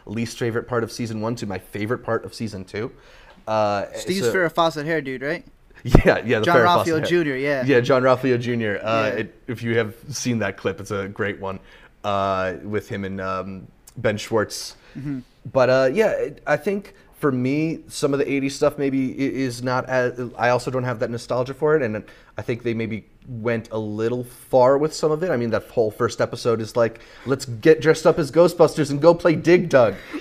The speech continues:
Speaker 2: Or, like, the five back-to-back eighties songs, just to,
Speaker 1: Yeah.
Speaker 2: like
Speaker 1: It is, it is very, very eighties. I mean,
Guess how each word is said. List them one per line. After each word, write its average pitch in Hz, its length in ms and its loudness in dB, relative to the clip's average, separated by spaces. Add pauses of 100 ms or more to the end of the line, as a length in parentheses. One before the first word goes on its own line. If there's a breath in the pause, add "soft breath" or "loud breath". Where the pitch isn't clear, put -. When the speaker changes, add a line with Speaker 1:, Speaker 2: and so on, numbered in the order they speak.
Speaker 2:
Or, 202 160 4
like, 196 240 4
the 180 140 2
five 175 500 4
back-to-back 165 640 2
eighties 160 320 -2
songs, 190 540 -2 (120)
just 165 200 -2
to, 139 60 4
Speaker 1:
Yeah. 123 160 6
Speaker 2:
like - 220 -2 (260 loud breath)
Speaker 1:
It 170 120 4
is, 165 160 6
it - 80 -6
is 165 360 4
very, 123 800 2 (120)
very 123 800 -2
eighties. 107 420 -4
I 113 80 -2
mean, 123 280 -2